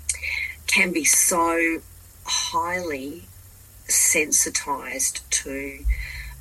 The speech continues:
uh, traumatic situations in future that it makes them very susceptible and vulnerable, if you will, to being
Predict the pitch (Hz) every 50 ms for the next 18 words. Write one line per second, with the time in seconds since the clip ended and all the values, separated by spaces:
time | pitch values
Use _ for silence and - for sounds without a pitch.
0 | - - - - - - 151 147 - - - - - - - 156 160 156 151 151
1 | 147 143 143 143 139 139 139 - - - - - - - - - - - 143 143
2 | 143 147 - - - 139 135 127 - - - 143 139 127 - - - 170 170 165
3 | - - - - - - 127 - - - - - - - - - - - - -
4 | 180 170 156 160 151 - 165 160 156 160 151 - - - - 151 151 143 139 -
5 | - 151 151 160 170 170 170 170 165 156 156 - - - - - - 160 147 -
6 | - - 202 202 - - - - - 139 135 135 139 - - 143 143 139 147 139
7 | - - 151 143 151 156 160 156 151 147 147 139 135 - 160 143 - - 151 143
8 | 135 143 147 139 143 143 - - - - - - - - - 180 175 - - 165
9 | 156 151 147 147 143